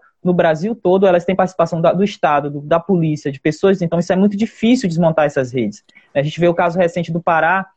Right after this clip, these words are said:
que o Pará tinha poli-, políticos envolvidos, a polícia envolvida, empresariado, setor da, da, do, do, da, do turismo, como tem no Brasil muito forte ainda essa questão do turismo sexual, em que, o que os turistas fecham pacotes, incluindo meninas, pra fazer sexo, né? Então, isso é muito, isso,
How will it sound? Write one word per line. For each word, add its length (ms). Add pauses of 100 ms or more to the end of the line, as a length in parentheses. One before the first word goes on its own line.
(260)
que 60
o 20
Pará 260
tinha 200
poli-, 460
políticos 520
envolvidos, 640
a 60
polícia 480
envolvida, 380
empresariado, 840
setor 280
da, 160
da, 200
do, 160
do, 200 (320)
da, 200
do 100
turismo, 720 (160)
como 240
tem 340
no 80
Brasil 320
muito 220
forte 260
ainda 100
essa 120
questão 200
do 60
turismo 280
sexual, 440
em 60
que, 80
o 220
que 100
os 140
turistas 440
fecham 360
pacotes, 560 (240)
incluindo 400
meninas, 480
pra 140
fazer 260
sexo, 520 (380)
né? 160
Então, 240
isso 160
é 40
muito, 500
isso, 180